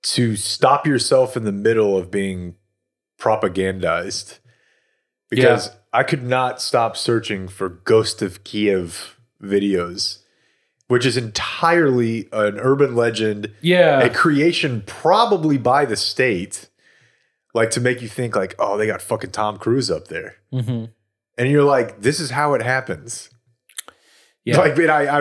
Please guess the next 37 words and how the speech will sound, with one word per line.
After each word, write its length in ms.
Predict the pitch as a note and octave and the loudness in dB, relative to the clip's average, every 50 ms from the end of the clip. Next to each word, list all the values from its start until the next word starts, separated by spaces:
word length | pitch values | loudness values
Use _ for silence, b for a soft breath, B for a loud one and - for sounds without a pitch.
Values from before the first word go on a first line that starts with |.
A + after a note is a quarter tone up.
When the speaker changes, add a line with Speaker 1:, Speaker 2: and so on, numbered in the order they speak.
| D3 C#3+ - | 0 -2 0
Speaker 1:
like, 260 | C#3 C3 B2 D3+ C3+ | 0 0 0 0 -2
ha-, 160 | C3 C#3 D3+ C#3+ | -2 -2 0 2
went 180 | D#3+ F3+ E3+ | 0 0 2
through 160 | - D#3+ D3 B2+ | 2 0 0 2
one 380 | A#2 B2 C3+ D3+ E3+ E3+ D#3 C#3 | 2 2 2 2 2 0 0 -2
news 220 | C#3+ D#3 D3+ C#3+ | -2 -2 -2 -4
cycle 440 | - - C3 A#2 A2 G#2+ - A2+ A2 | 0 0 0 0 0 0 -2 -2 -2
of 100 | G#2+ G2 - | 0 -2 -2
searching 380 | - C#3 B2+ B2+ - C3+ A#2+ A#2+ | 0 0 -2 -2 -2 -4 -2 -2
on 140 | A#2 - | -4 -4
Twitter, 360 | - - B2 B2 A#2 G#2+ G2+ G2 | -4 -2 -2 0 2 2 0 0
being 220 | F#2 G#2 G2+ G2 | -2 -4 -6 -4
like, 260 | F#2+ F2+ E2+ - - _ _ _ _ _ _ _ _ _ _ _ | -4 -4 -6 -6 -12 _ _ _ _ _ _ _ _ _ _ _
"Dude, 100 | - G2+ F#2+ | -8 -4 -2
they 60 | A2+ | 2
got 160 | A2 A#2+ G2+ | 4 4 2
an 60 | F2 | 2
Ace 220 | - G2+ G2+ G2 - | 2 -2 -4 -4 -4
Combat 440 | - A2+ G#2+ G#2+ G#2 G#2 G#2+ G#2+ - | -4 -2 -2 -2 -2 -2 -4 -4 -2
pilot. 360 | A2+ A2 A2 A2+ A#2 A2+ G#2+ | -4 -2 0 0 -2 -2 -4
He's 120 | A2 - | -6 -6
got 220 | - G#2 F#2+ - - | -4 -4 -4 -4 -6
ten 220 | - A#2 A2 A2 | -8 -8 -8 -8
kills 280 | - - A2+ A2 G#2 - | -4 -2 -2 -2 -2 -4
today." 360 | - F2+ E2 E2 E2 G2 - _ _ _ _ _ _ _ _ _ - | -8 -8 -8 -8 -10 -10 -14 _ _ _ _ _ _ _ _ _ -4
Speaker 2:
Wow. 400 | A2 A#2 A#2 A#2 A#2 A2 G#2 - - | -2 -2 -2 -2 -4 -6 -10 -8 -4
Speaker 1:
And, 100 | B2 A#2+ | -2 0
like, 160 | B2+ C3+ B2+ - | 2 2 2 0
the 60 | B2+ | 0
next 240 | B2 C#3 D3 - - | 0 0 -2 0 2
day 100 | E3 C#3 | 2 2
I 60 | A#2+ | 2
stopped 320 | - - - C#3 C#3+ C3+ | 2 2 0 0 0 0
myself 340 | B2+ A2+ - - B2 A2 - | -2 -4 -2 -2 -2 -2 -2
and 80 | A#2+ A2 | -6 -6
I'm 60 | G#2 | -4
like, 220 | G#2 G2 F#2 F2+ | -4 -4 -4 -6